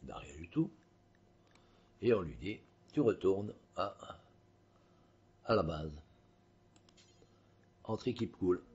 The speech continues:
Et voilà, ma caravane est arrivée à Keep Cool. Boulder est revenu. Bonjour Boulder,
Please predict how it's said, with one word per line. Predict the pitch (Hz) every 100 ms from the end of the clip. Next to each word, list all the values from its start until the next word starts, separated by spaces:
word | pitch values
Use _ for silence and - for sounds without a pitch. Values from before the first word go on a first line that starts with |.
| - - 190 -
Et | 165
voilà, | 139 110 95 - - - 110
ma | 110 104
caravane | 95 76 85 101
est | 90
arrivée | 80 76 87
à | 92
Keep | - - -
Cool. | 82 92 -
Boulder | 98 92 92 80 87 90 87 -
est | 160 -
revenu. | 113 139 120 110 98 98 101 - - - - - - - - -
Bonjour | - 76 123
Boulder, | 95 87 76 82